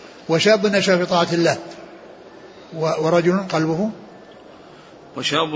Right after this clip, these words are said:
Speaker 2: نشأ"، ورجل قلبه معلق،
Speaker 1: وقلبه، ورجل قلبه معلق في المساجد. معلق في المساجد معناه أنه مشغول بالمسجد ومهموم في المسجد، ليس معنى ذلك أنه ساكن في المسجد وملازم في المسجد،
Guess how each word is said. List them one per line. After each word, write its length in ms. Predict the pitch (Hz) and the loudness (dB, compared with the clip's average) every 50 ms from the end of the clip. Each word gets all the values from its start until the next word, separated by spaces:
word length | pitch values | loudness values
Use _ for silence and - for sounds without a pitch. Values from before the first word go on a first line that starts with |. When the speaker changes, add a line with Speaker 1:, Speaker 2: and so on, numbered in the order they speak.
| 151 147 143 | -2 -2 -2
Speaker 2:
نشأ"، 220 | 139 139 139 139 | -4 -6 -6 -8
ورجل 500 | 143 139 143 156 165 160 160 147 143 139 131 - | -4 0 0 0 2 2 0 0 -2 -2 -2 -2
قلبه 360 | 160 165 156 139 131 135 143 | -2 -2 -2 -4 -6 -6 -2
معلق، 260 | 139 175 170 156 214 | 0 0 2 4 4
Speaker 1:
وقلبه، 380 | 226 220 202 196 196 214 202 208 | 2 2 2 0 0 0 2 2
ورجل 260 | 214 220 208 208 208 | 4 4 4 2 2
قلبه 340 | 185 - 220 220 208 202 208 | 2 0 0 2 2 0 0
معلق 420 | 208 185 202 220 220 220 220 214 | 2 2 2 2 2 2 2 2
في 100 | 180 208 | 2 2
المساجد. 520 | 214 202 190 - 190 190 170 156 - 120 - - - - - - - - - - - - - - - - - - - - | 2 2 2 2 4 2 2 0 -2 -8 -10 -12 -18 -20 -20 -20 -20 -20 -20 -20 -20 -20 -20 -20 -20 -20 -20 -20 -14 -8
معلق 360 | 151 151 170 202 220 214 - | -2 0 2 2 2 2 2
في 60 | 202 | 0
المساجد 480 | 185 196 196 185 180 190 208 214 202 202 | 0 0 0 2 2 2 2 2 0 0
معناه 340 | 196 175 185 208 214 208 214 | -2 0 2 2 2 2 2
أنه 300 | 220 214 214 190 202 - - 190 | 0 0 0 -2 -2 -4 -2 -2
مشغول 380 | 196 190 - - 247 254 240 | 0 0 2 4 6 6 6
بالمسجد 520 | 208 190 185 185 208 214 196 - 196 180 185 | 4 2 0 2 2 2 2 2 0 0 0
ومهموم 380 | 185 185 175 175 202 240 233 | 2 2 2 2 2 2 2
في 80 | 185 190 | 2 0
المسجد، 380 | 190 196 196 - - 160 127 - - - - - - - - - | 0 0 -2 -2 -2 -6 -6 -6 -10 -18 -20 -20 -20 -20 -6 0
ليس 220 | 180 220 240 - | 2 2 4 4
معنى 240 | 247 240 233 226 226 | 2 2 4 2 4
ذلك 280 | 220 220 214 208 196 208 | 4 4 4 4 2 2
أنه 180 | 208 190 180 190 - - - - - - - - - - | 0 0 -2 -4 -4 -10 -16 -18 -20 -20 -20 -16 -12 0
ساكن 320 | - 214 202 196 196 196 | 2 2 2 2 0 -2
في 60 | 175 | 0
المسجد 420 | 180 185 196 190 185 - 180 175 170 - - - - - - - | -2 0 0 0 0 0 -2 -2 -2 -4 -14 -20 -20 -16 -6 -4
وملازم 460 | 160 180 185 202 202 170 170 185 180 | 0 2 4 4 4 4 2 -2 2
في 60 | 180 | 2
المسجد، 340 | 190 185 185 - 180 175 | 2 0 2 2 2 2